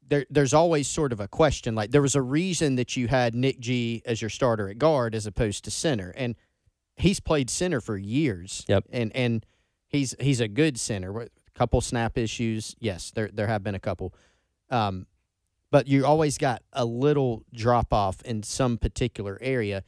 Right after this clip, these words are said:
Speaker 1: And that's even more the case now that Trey Jones is not available, because you felt like it was, those positions were pretty stable, um, when you were able to insert Trey Jones, but now you can't do that.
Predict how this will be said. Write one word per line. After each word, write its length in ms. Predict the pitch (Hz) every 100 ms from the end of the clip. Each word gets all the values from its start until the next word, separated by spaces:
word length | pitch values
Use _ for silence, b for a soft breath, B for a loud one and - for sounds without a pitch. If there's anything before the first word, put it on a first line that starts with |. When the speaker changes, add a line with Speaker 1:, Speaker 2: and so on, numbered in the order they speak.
| _ _ _ 127
Speaker 1:
And 260 | 120 110 - _ -
that's 280 | 143 143 -
even 280 | 165 139 127
more 200 | 139 127
the 80 |
case 320 | - 127 113 131
now 160 | 113
that 120 | 98 -
Trey 220 | 123 107
Jones 260 | 113 104
is 100 | 95
not 160 | 110 95
available, 460 | 92 127 110 95 98
because 300 | 107 117 110
you 80 |
felt 220 | 101 156 131
like 220 | 117 120
it 80 | 95
was, 240 | 107 - - 113 _
those 360 | 110 135 160 147
positions 640 | - 117 139 139 135 117 -
were 100 | 101
pretty 340 | - 139 113
stable, 640 | 98 - 113 107 92 92 - _ _ _ _ -
um, 400 | 110 101 95 92 _ _ _ _ 120
when 220 | 127 131
you 120 | 127
were 80 | 120
able 280 | 110 117 110
to 60 | 104
insert 360 | 110 - 101
Trey 240 | - 117 101
Jones, 240 | 123 110
but 160 | 113 110
now 220 | 117 120
you 200 | 110 107
can't 380 | - 123 101 110
do 180 | 123
that. 200 | 104 95